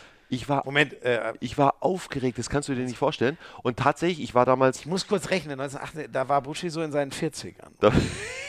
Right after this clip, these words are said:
Speaker 1: Ende vierzig. Äh,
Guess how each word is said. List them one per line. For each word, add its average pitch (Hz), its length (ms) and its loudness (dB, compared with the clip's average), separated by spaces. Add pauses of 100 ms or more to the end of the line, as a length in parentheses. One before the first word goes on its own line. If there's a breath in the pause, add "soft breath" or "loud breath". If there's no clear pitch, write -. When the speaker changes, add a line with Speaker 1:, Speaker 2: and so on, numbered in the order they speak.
(3750 loud breath)
Speaker 1:
Ende 156 300 6
vierzig. 135 460 4
Äh, 143 380 10